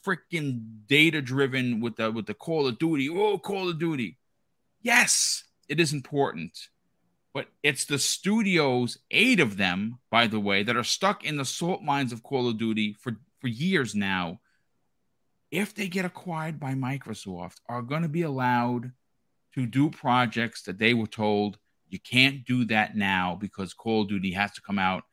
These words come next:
every year because it's our money maker." You give, you give Microsoft thirty, thirty-five, forty studios, Josh,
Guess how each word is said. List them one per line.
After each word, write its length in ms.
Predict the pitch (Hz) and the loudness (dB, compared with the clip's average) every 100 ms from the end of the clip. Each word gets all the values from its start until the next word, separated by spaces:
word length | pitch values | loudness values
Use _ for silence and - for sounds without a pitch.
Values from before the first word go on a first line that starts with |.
| _ _ _ | _ _ _
every 300 | - 123 127 | -4 0 2
year 560 | 131 123 117 101 101 101 _ _ - | 4 6 8 6 4 -2 _ _ -6
because 280 | 110 127 101 | -4 -2 -2
it's 140 | 104 | 0
our 140 | 113 107 | 2 4
money 260 | 101 92 | 2 2
maker." 420 | 90 80 - 55 - _ _ _ _ _ _ | 0 -2 -6 -14 -18 _ _ _ _ _ _
You 120 | 170 233 | 0 2
give, 240 | 277 254 - | 4 4 0
you 260 | - 160 254 | -2 0 0
give 360 | 240 254 208 165 - | 2 0 0 -6 -4
Microsoft 920 | 127 143 143 127 - 110 101 92 - _ _ _ _ _ _ _ _ _ - | 2 2 2 -6 -2 0 0 -2 -12 _ _ _ _ _ _ _ _ _ 0
thirty, 600 | 139 143 139 135 131 131 123 _ _ _ _ _ _ _ - - | 6 6 6 4 2 -2 -10 _ _ _ _ _ _ _ -20 -2
thirty-five, 960 | 135 135 135 123 123 117 117 117 113 - _ _ - | 4 6 4 4 4 6 4 2 -2 -6 _ _ -4
forty 400 | 123 123 123 120 | 0 2 2 -2
studios, 640 | - 123 113 113 110 110 | -2 0 2 4 2 -2
Josh, 640 | - 107 104 101 - - | -2 0 2 0 -4 -12